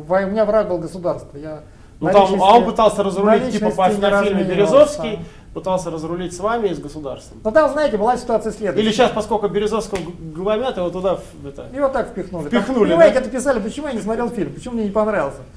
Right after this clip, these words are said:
Speaker 1: Потому что
Speaker 2: Кстати,
Speaker 1: была
Speaker 2: кстати, фильм отличный, мне очень понравился как фильм. Я был, я был так, да какой там? А тут я щас был на
Speaker 1: Все
Speaker 2: той
Speaker 1: хвалят,
Speaker 2: неделе, я
Speaker 1: да.
Speaker 2: уж показывали по Первому каналу,
Speaker 1: Да, да,
Speaker 2: а я
Speaker 1: да.
Speaker 2: был в, этой, в Европе, и так что-то раз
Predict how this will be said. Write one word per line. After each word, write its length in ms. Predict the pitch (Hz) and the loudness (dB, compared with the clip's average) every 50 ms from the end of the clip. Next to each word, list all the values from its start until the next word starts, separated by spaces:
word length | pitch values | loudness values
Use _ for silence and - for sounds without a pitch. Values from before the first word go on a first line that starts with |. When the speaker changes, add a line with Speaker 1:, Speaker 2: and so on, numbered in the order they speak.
| - - - - - - - | -20 -20 -20 -20 -20 -20 -12
Speaker 1:
Потому 240 | - 240 262 294 285 | -6 -6 -4 -4 -4
что 280 | - - - 190 180 170 | -6 -6 -4 -4 -2 -2
Speaker 2:
Кстати, 180 | 160 175 233 | 0 0 2
Speaker 1:
была 220 | 254 262 254 226 185 | 2 4 4 2 2
Speaker 2:
кстати, 260 | - 254 254 254 254 | 4 2 2 2 2
фильм 260 | 247 - 311 285 240 185 | 0 0 2 2 4 2
отличный, 400 | 185 185 233 262 226 - - 165 | 2 0 0 -8 -8 -6 -6 -4
мне 100 | 185 214 | -4 -4
очень 120 | 208 - | -4 -4
понравился 320 | 202 196 220 233 202 - | -6 -6 -4 -4 -4 -6
как 140 | - 170 160 | -6 -12 -14
фильм. 320 | - - 247 226 165 139 143 | -12 -10 -6 -4 -4 -2 -2
Я 160 | 170 202 214 | 0 -2 -2
был, 200 | 208 220 214 - | -2 -4 -8 -4
я 140 | 208 254 277 | -2 -2 -2
был 140 | 285 277 | -2 -4
так, 220 | 277 - 214 180 170 | -6 -6 -10 -10 -10
да 80 | 254 294 | -12 -12
какой 240 | 294 - - 381 - | -14 -14 -16 -14 -10
там? 180 | - 185 143 - - - - - - - - | -8 -8 -8 -10 -16 -20 -20 -20 -20 -16 -10
А 100 | 160 165 | -10 -8
тут 160 | 247 247 220 | -8 -6 -8
я 60 | 226 | -8
щас 220 | 214 - 214 202 175 | -8 -6 -8 -8 -8
был 140 | 165 196 190 | -8 -8 -8
на 80 | 190 | -8
Speaker 1:
Все 100 | 190 - | -6 -6
Speaker 2:
той 80 | 277 196 | -4 -2
Speaker 1:
хвалят, 180 | 202 202 220 214 | 0 0 2 2
Speaker 2:
неделе, 140 | 294 269 220 | 2 4 4
я 40 | 202 | 4
Speaker 1:
да. 40 | 180 | 2
Speaker 2:
уж 40 | - | 2
показывали 380 | - 202 196 214 196 170 175 160 | -2 -2 0 0 0 0 0 -4
по 80 | - 180 | -6 -6
Первому 260 | 160 180 180 170 170 170 | -6 -6 -6 -6 -6 -8
каналу, 360 | 175 220 269 311 277 165 - | -10 -8 -8 -6 -6 -6 -8
Speaker 1:
Да, 120 | 180 175 | -8 -12
да, 160 | 190 196 208 | -14 -12 -8
Speaker 2:
а 40 | - | -6
я 80 | 175 220 | -4 -4
Speaker 1:
да. 40 | 233 | -2
Speaker 2:
был 180 | 214 254 233 | -2 -4 -4
в, 60 | 226 | -4
этой, 500 | 233 202 - - - - - - - - - 117 | -6 -6 -8 -8 -12 -14 -16 -16 -18 -18 -18 -14
в 60 | 131 | -10
Европе, 400 | 175 208 247 320 349 339 - 143 | -8 -6 -4 -4 -4 -4 -6 -12
и 200 | - - - - | -12 -12 -14 -14
так 160 | - 277 - | -12 -12 -14
что-то 180 | - 208 196 180 | -14 -16 -16 -14
раз 120 | 196 214 | -16 -16